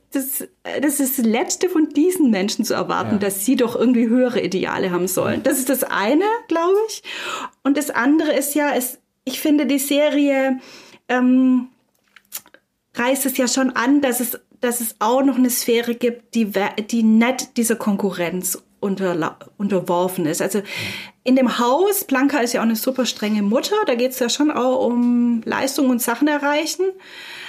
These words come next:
Speaker 1: Äh, und sie schmeißt auch jemand raus, aber sie nimmt auch Leute wieder auf. Also es,
Speaker 2: Mhm.
Speaker 1: es gibt Sphären,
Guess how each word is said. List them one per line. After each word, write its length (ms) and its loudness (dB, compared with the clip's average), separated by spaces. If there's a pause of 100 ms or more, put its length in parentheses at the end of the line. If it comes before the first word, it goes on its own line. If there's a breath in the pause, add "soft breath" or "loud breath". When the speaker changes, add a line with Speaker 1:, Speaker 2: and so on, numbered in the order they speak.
(340 loud breath)
Speaker 1:
Äh, 360 0
und 340 0
sie 180 -2 (100)
schmeißt 320 -2
auch 60 2
jemand 320 2
raus, 280 2
aber 180 0
sie 160 2
nimmt 540 2
auch 200 0
Leute 400 0
wieder 260 -2
auf. 380 -2
Also 220 -4
es, 220 -4
Speaker 2:
Mhm. 140 -2
Speaker 1:
es 220 -2
gibt 280 -4
Sphären, 760 0